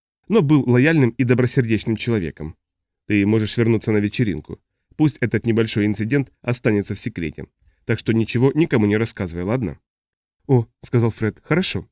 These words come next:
никаких проблем, Оскар". Оскар и госпожа Уилли спустились по лестнице в холл.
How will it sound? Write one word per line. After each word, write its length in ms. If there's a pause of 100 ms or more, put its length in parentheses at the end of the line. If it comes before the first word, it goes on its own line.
никаких 400
проблем, 340
Оскар". 320 (600)
Оскар 320
и 20
госпожа 420
Уилли 280
спустились 500
по 120
лестнице 440
в 40
холл. 280